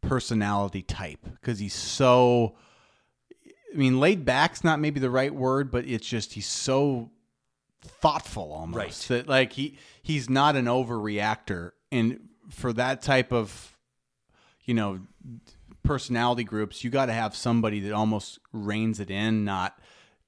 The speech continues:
Speaker 1: you know,
Speaker 2: And
Speaker 1: amps it up.
Speaker 2: The, the other thing, too, talking about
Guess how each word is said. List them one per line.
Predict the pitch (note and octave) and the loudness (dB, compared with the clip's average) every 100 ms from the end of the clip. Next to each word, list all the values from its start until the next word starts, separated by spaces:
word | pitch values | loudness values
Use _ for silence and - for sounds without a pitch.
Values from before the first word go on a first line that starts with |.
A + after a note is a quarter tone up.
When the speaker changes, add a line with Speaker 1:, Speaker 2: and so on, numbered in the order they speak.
| _ _ | _ _
Speaker 1:
you | D#3 | 6
know, | B2+ A2+ G#2 - | 6 8 4 -2
Speaker 2:
And | E2 - _ | -12 -14 _
Speaker 1:
amps | - C#3+ C3+ - | 2 4 4 2
it | A2 | 2
up. | F#2+ - - - - | 0 -2 -8 -8 -6
Speaker 2:
The, | C3+ C#3 B2+ A#2+ A#2+ | -4 -2 -2 -4 -2
the | C3 | 2
other | D3+ D#3 | 2 2
thing, | D3 A#2+ A2+ - _ _ _ | -2 -8 -10 -16 _ _ _
too, | - C3 G#2+ F#2+ | -6 -2 -2 -4
talking | - A2 A#2 | -6 -6 -6
about | G2+ F#2+ F#2 | -6 -8 -10